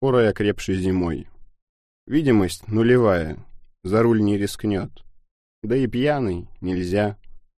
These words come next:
Мент гаишнику не кент и все такое. Жарков потопал наугад,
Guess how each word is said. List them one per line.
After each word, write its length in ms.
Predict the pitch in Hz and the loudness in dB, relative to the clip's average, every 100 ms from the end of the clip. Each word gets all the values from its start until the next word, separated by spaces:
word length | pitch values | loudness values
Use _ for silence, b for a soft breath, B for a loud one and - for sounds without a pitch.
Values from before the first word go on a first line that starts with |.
| _ _ _ _ _ | _ _ _ _ _
Мент 320 | 120 143 131 107 | 0 2 2 4
гаишнику 540 | 110 123 - 104 - | 4 2 0 -4 0
не 160 | 104 95 | 2 2
кент 440 | - 120 127 - - | 0 0 -2 -8 -14
и 80 | 92 | -12
все 220 | - 98 | -6 -4
такое. 600 | 95 - 101 98 87 82 - - _ _ _ _ _ _ _ _ - | -4 -2 0 0 -2 -8 -20 -20 _ _ _ _ _ _ _ _ -6
Жарков 280 | 123 175 | -2 -2
потопал 440 | - 147 175 165 135 | 0 0 0 2 2
наугад, 520 | 131 131 110 98 85 | 4 4 4 2 0